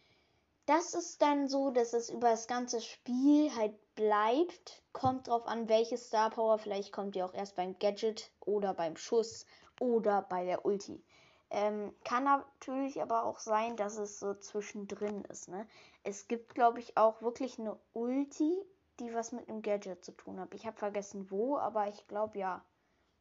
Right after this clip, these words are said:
Äh, eine Star Power, die was mit einem Gadget zu tun hat. Äh, kann sogar sein. Aber ja, und, ähm,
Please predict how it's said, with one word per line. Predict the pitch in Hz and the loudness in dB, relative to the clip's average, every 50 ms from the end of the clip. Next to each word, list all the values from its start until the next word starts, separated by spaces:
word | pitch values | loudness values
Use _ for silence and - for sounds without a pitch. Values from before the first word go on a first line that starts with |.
| _ _ _ _ _ _ _ _ _ _ _ _ _ _ _ _ _ _ - - | _ _ _ _ _ _ _ _ _ _ _ _ _ _ _ _ _ _ 4 6
Äh, | 247 233 220 202 185 - | 6 6 6 4 2 -2
eine | - 202 220 214 | -4 -4 -4 -4
Star | 208 - - 226 233 233 | -4 2 6 8 8 8
Power, | 226 - 190 185 185 | 6 2 -2 -2 -2
die | 185 185 170 | -4 -6 -8
was | 175 - - | -8 -10 -10
mit | 190 - | -16 -14
einem | - - 185 | -12 -10 -8
Gadget | 190 190 185 - 104 - - | -6 -8 -8 -8 -12 -14 -12
zu | - 202 | -14 -14
tun | - - - 196 185 202 | -14 -12 -14 -12 -12 -14
hat. | - - - | -16 -14 -8
Äh, | - - 220 208 | -4 -2 -2 -2
kann | 214 - 233 226 226 | -2 -4 -4 -4 -4
sogar | 220 208 208 208 208 196 | -4 -4 -2 0 0 0
sein. | 196 185 175 180 190 - - - - - - - _ | 0 -4 -6 -6 -10 -18 -20 -20 -20 -20 -20 -20 _
Aber | - - 220 220 233 226 226 220 - - | 0 2 4 6 8 8 10 8 8 6
ja, | - 185 180 165 127 | 4 4 4 4 4
und, | - - - 214 214 208 202 - - - | 2 0 -2 -2 -2 -4 -6 -8 -12 -12
ähm, | - 196 202 202 196 196 196 190 185 | -6 -4 -4 -4 -4 -4 -6 -8 -8